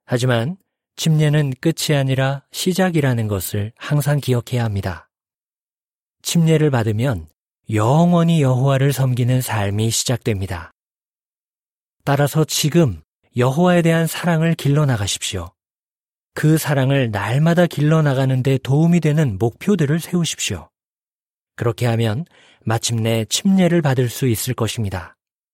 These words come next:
그날은 정말 행복한 날이 될 것입니다. 하지만 그것은 단지 시작에 불과합니다.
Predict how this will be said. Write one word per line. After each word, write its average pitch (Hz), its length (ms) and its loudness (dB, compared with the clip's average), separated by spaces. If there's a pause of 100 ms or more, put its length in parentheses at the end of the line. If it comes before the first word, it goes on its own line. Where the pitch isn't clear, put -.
(720)
그날은 113 480 0
정말 156 640 2
행복한 175 480 2
날이 147 220 0
될 135 160 0
것입니다. 120 560 -2 (880)
하지만 123 340 -2
그것은 110 500 -2 (360)
단지 113 480 -2
시작에 165 560 0
불과합니다. 110 800 -4